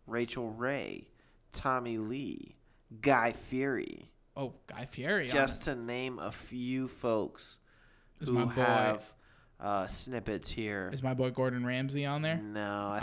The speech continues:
Speaker 1: think
Speaker 2: out.
Speaker 1: this is a little below
Speaker 2: Uh,
Speaker 1: Gordon
Speaker 2: his level.
Speaker 1: Ramsay.
Speaker 2: Okay. Hmm.
Speaker 1: Ooh, do you want to know the cover price? Back
Speaker 2: Yeah.
Speaker 1: of the book,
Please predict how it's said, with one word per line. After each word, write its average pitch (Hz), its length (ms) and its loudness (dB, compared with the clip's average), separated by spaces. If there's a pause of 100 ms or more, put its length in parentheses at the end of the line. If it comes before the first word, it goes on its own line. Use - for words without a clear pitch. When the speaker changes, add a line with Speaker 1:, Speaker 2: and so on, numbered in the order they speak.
Speaker 1:
think 127 40 2
Speaker 2:
out. 117 140 4
Speaker 1:
this - 80 -6
is 120 120 -2
a 110 40 -4
little 104 260 -4
below 101 640 -4
Speaker 2:
Uh, - 100 -8
Speaker 1:
Gordon 101 200 -2
Speaker 2:
his - 180 -6
level. 117 260 -2
Speaker 1:
Ramsay. - 200 -10 (160)
Speaker 2:
Okay. 131 240 -2 (960)
Hmm. 131 280 0
Speaker 1:
Ooh, 131 380 2 (320)
do 120 80 -10
you 120 80 -4
want 131 220 -2
to 131 80 -4
know 120 260 0
the 101 100 -6
cover 156 440 -2
price? - 640 -6 (260)
Back 143 320 8
Speaker 2:
Yeah. 170 60 4
Speaker 1:
of 151 60 4
the 147 60 2
book, 117 640 0